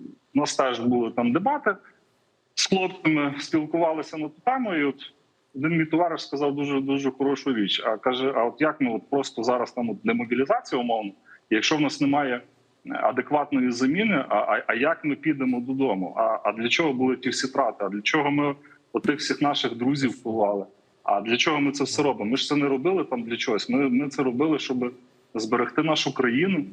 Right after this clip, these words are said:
е, що-, щоб, щоб наші діти могли жити, щоб там закінчилася війна не для нас, щоб вона закінчилася для наших дітей. Якщо ми от просто встанемо, розвернемося і підемо, а для чого це все було? Для чого це все було? Для чого я сюди пішов? Для чого я стратив два роки життя,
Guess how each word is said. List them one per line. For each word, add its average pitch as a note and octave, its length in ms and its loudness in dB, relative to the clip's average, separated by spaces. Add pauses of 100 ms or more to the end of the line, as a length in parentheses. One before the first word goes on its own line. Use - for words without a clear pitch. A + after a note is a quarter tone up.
(640)
е, A2 120 4
що-, - 180 2
щоб, A#2+ 480 2
щоб A#2 240 -2
наші D#3 260 2
діти E3 240 0
могли C3+ 260 2
жити, C3 280 -2
щоб A#2 160 -6 (380)
там A2 200 2
закінчилася C#3 720 2
війна C#3 300 2
не C#3+ 160 2
для C3 200 0
нас, F3 220 2
щоб A#2 140 -8
вона A#2+ 200 0
закінчилася B2+ 600 0
для A#2 140 -4
наших C3 340 0
дітей. D3 320 0 (280)
Якщо - 220 0
ми D#3 100 2
от D3+ 120 -6
просто E3 280 0
встанемо, D#3 460 0
розвернемося D3 640 0
і C3 40 4
підемо, D3+ 360 0
а - 40 2
для C3 120 -4
чого - 200 0
це C3+ 120 -6
все - 180 -6
було? G#2+ 300 0
Для A2 140 0
чого E3+ 200 2
це - 140 -6
все D3+ 140 -4
було? D3+ 260 0 (240)
Для D#3 260 -2
чого E3 240 2
я C#3+ 200 0
сюди - 280 -10
пішов? - 380 -8 (340)
Для A2 60 2
чого E3 220 2
я D#3 60 2
стратив E3 380 -2
два C3+ 160 2
роки C#3+ 240 0
життя, F3 420 0